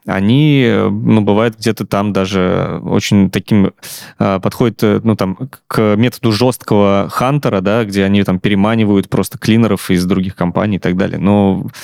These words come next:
м, вот как в этом плане обстоят дела? А, я так полагаю, эм, они говорили про Москву, но у нас регион, да?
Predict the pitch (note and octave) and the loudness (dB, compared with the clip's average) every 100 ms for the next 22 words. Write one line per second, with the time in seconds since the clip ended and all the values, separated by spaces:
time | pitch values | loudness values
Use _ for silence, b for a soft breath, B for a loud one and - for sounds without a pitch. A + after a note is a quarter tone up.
0 | B B B G2+ G2 F#2+ G2 G2 G2 G2 | B B B 2 4 6 6 6 6 4
1 | F#2+ F#2+ F#2 F2 G#2+ A#2 - D3+ - A#2+ | 4 0 -2 -4 -2 -2 -2 -4 0 0
2 | A2 G2 A#2+ G#2 F#2 - G#2+ G2+ G2 G#2 | 0 0 2 2 0 -2 -2 0 2 2
3 | G2 D2+ _ _ _ - F#2+ G2 F#2+ G#2 | 2 -2 _ _ _ -10 -2 0 2 0
4 | A#2 - B2 B2 B2 A2 F#2+ G2+ G#2+ G#2+ | -2 -2 0 2 2 0 0 0 2 4
5 | G#2+ G#2 - A2+ C3 B2 A#2+ B2+ G#2+ G2+ | 2 2 0 0 0 0 0 0 0 0
6 | G2+ - D#3 E3+ A#2+ G#2 A2 G#2+ - G2+ | -2 -2 0 2 2 2 2 0 0 0
7 | G2+ G2+ A#2+ F#3 C3+ G2+ C#3+ | 0 0 2 2 0 0 -2